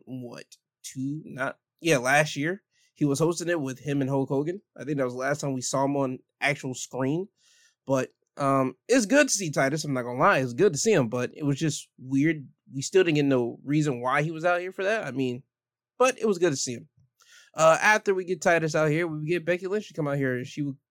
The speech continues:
cut an in-ring promo. Becky will be out here to talk about how her career has been like the little engine that could after WrestleMania.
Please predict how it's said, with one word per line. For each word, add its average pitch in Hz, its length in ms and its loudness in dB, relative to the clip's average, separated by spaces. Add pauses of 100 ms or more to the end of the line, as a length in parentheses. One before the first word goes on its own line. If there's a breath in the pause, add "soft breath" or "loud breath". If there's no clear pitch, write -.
cut 143 180 2
an 127 60 -2
in-ring 127 280 -2
promo. 123 380 -2
Becky 139 260 -4
will 127 100 -4
be 131 140 0
out 131 140 4
here 139 160 0
to 127 80 -6
talk 131 220 -4
about 123 240 -4
how 127 160 0
her 120 140 -2
career 135 360 -2
has 123 140 0
been 123 300 -4 (400 soft breath)
like 135 240 2
the 135 80 -2
little 139 240 4
engine 127 300 -2
that 127 180 -4
could 131 360 0
after 127 500 -2
WrestleMania. 127 800 -2